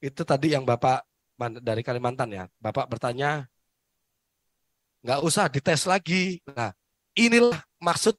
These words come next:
dari Permenpan tahun dua ribu dua puluh. Guru lulus passing grade itu sudah, itu sebetulnya sudah melampaui nilai ambang batas.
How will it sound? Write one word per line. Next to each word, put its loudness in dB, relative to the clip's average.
dari 2
Permenpan -2
tahun 2
dua 2
ribu -2
dua -2
puluh. -4
Guru 8
lulus 6
passing 0
grade 2
itu -4
sudah, -2
itu 4
sebetulnya 0
sudah -2
melampaui 4
nilai -2
ambang -6
batas. -4